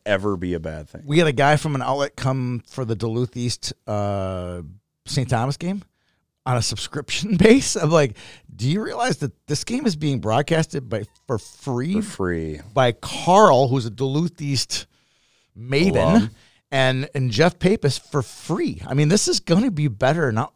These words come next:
Speaker 2: better broadcast than the one that you have to pay for.
Speaker 1: And that's where the, that's
Speaker 2: And
Speaker 1: where
Speaker 2: I'm
Speaker 1: the
Speaker 2: like
Speaker 1: rub is gonna be, is who can, who can deliver it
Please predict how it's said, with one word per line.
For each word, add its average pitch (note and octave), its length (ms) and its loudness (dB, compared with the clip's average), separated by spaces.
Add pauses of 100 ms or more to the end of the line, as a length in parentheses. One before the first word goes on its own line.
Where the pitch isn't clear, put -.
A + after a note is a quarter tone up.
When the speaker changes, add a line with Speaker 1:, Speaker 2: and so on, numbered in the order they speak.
Speaker 2:
better D#3 260 2
broadcast B2 540 0
than G#2 120 -4
the G#2 60 -2
one A#2 180 -2
that G2+ 80 -8
you G#2 140 -4
have B2 100 -4
to - 80 -16 (120)
pay A3 260 -6
for. - 320 -12 (180)
Speaker 1:
And F3 80 -8
that's - 260 -4
where F#2+ 120 0
the, E2 500 -6
that's - 40 -8
Speaker 2:
And G#2 100 0
Speaker 1:
where B2 80 4
Speaker 2:
I'm C#3 80 6
Speaker 1:
the C#3+ 60 6
Speaker 2:
like G2+ 100 4
Speaker 1:
rub A#2+ 200 6
is A2+ 100 0
gonna G#2 140 -2
be, G#2+ 100 -2
is F#2+ 120 -2
who B2+ 200 -2
can, B2+ 320 -2 (300)
who A#2 120 -8
can A#2+ 140 0
deliver F#2+ 480 2
it F2 220 0